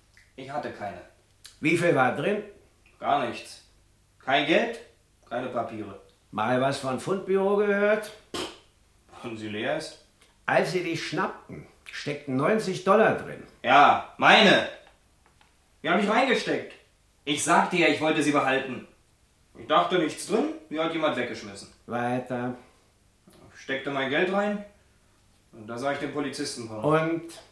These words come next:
Speaker 1: Ich lief los.
Speaker 2: Gewohnheitsmäßig?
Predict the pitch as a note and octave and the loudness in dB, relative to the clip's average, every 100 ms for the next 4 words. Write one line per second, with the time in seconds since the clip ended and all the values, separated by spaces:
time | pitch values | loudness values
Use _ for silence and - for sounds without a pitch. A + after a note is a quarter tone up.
0 | _ _ _ _ _ _ _ - A#2 A#2+ | _ _ _ _ _ _ _ -20 -16 -16
1 | - A#2+ A#2+ C#3 F3+ - - - _ - | -10 -10 -6 -4 -2 -2 -8 -16 _ -2
2 | B2+ G3 B3 A3 D3 A#2 G#2 F#2+ F#2+ D#2+ | 2 6 6 4 2 -2 -4 -6 -8 -10